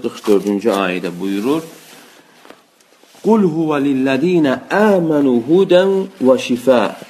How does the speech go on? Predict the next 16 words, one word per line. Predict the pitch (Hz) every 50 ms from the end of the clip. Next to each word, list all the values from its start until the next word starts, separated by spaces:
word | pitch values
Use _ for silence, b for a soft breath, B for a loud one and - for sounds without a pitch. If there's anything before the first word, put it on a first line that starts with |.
| B B B B B B B B B B B
vellezine | - 117 123 131 135 139 139 139 185 208 214 190 175 170
la | 180 170 165
yu'minun | 156 156 - 127 147 151 147 156 175 185 180 165 151 147
fi | 147 151 147 139 - -
azanihim | 143 143 139 135 135 170 190 196 185 175 156 156 165 180 175 175 160 151 143 139
vaqrun | 147 175 190 190 - - 180 190 233 240 220 202 - - -
ve | 113 123 123
huve | 120 127 135 123 113 110
aleyhim | 104 104 107 113 113 131 156 156 139 135 151 151 151 135 - - _
ama." | 127 151 151 147 123 101 90 85 - - - _ _ _ _ _ _ _ _ _ _ _ _ _ _ _ _ _ _ _ _ _ _ _ _ _ _ _ _ _ _ _ _ _ _ _ _ _ _ _ _ _ _ _ _ _ _ _ _ _ _ _ _ _ _ _ _ _ _ _ _ _ _ _ b b b b b b b b b b b b _
De | 170 196 202 202
ki, | - 196 196 196 202
o | 170 180 160
iman | 160 165 165 165 170 170 160
gətirənlərə | 151 143 135 135 - 151 139 139 135 127 120 120 120 120 127 139 147 147 127
hidayətdir. | 120 117 117 110 107 104 98 95 - - - - -